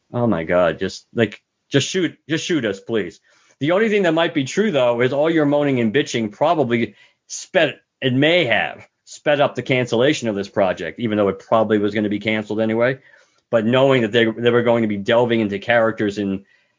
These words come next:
in situations and worlds that Snyder had, had been dealing with and just touched in the Snyder Cut,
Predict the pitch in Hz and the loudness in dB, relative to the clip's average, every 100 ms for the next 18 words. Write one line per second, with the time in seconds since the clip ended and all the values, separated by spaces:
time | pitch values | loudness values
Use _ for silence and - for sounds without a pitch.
0 | _ - 101 98 - 131 123 120 120 117 | _ -6 -4 -2 0 0 0 0 0 -2
1 | 101 104 101 113 123 117 101 101 101 - | -2 -2 0 2 2 2 0 0 0 -4
2 | 120 117 120 104 101 90 - _ _ 107 | -2 0 2 0 -2 -6 -14 _ _ -4
3 | 95 104 104 117 120 107 101 95 98 95 | -2 -4 -2 0 2 2 0 -4 -6 -6
4 | 92 98 _ - 135 104 - 131 131 - | -6 -8 _ -2 -2 -2 0 0 0 -2
5 | 117 101 - 147 147 104 104 95 90 | -2 -2 -2 -2 -2 -2 -2 -2 -2